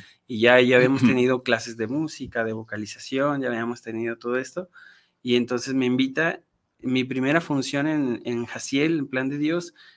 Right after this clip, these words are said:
Speaker 1: y, o la idea con la que me invita Inés Mejía es la formación. Lo primero que llego a hacer en, en Jaciel es, empezamos a, a diseñarles un retiro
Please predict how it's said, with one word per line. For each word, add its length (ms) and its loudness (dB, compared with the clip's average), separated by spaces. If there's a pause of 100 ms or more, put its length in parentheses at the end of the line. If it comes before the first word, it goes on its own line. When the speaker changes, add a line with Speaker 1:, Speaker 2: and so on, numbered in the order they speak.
(160)
Speaker 1:
y, 140 -2
o 160 0
la 120 4
idea 340 0
con 140 -6
la 100 -6
que 100 -10
me 120 -4
invita 340 -4
Inés 240 -4
Mejía 420 -4
es 260 -2 (360)
la 160 -6
formación. 600 -12 (540)
Lo 160 -2
primero 340 2
que 120 -4
llego 240 0
a 60 0
hacer 260 -2
en, 240 -2 (340)
en 140 -12
Jaciel 380 -6
es, 260 -8 (300)
empezamos 500 -6 (160)
a, 400 -4
a 160 -8
diseñarles 580 -2
un 140 0
retiro 480 2